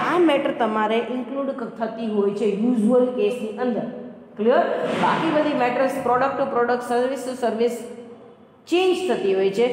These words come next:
પણ આ મેટર કેવી કોમન મેટર છે કે જે હરેક ફ્રેન્ચાઇઝી કોન્ટ્રાક્ટની અંદર હોય છે, whether it is related with the product or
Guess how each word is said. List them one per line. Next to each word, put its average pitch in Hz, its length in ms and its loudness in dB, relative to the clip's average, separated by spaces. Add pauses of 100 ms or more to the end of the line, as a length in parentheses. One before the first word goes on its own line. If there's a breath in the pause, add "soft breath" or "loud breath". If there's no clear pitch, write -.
(220)
પણ - 300 -2
આ 311 160 2
મેટર 277 320 2
કેવી 294 260 -4
કોમન 262 480 2
મેટર 202 320 -4
છે 220 80 -2 (240)
કે 226 100 -2 (120)
જે 226 60 2 (180)
હરેક 302 340 2
ફ્રેન્ચાઇઝી 233 640 -2
કોન્ટ્રાક્ટની 196 560 -4
અંદર 196 260 -2
હોય 208 220 -2
છે, 180 140 -4
whether 262 280 0
it - 140 -2
is 190 160 -2
related 226 460 -6
with 208 120 -4
the 180 160 -4
product 196 540 2
or 277 80 2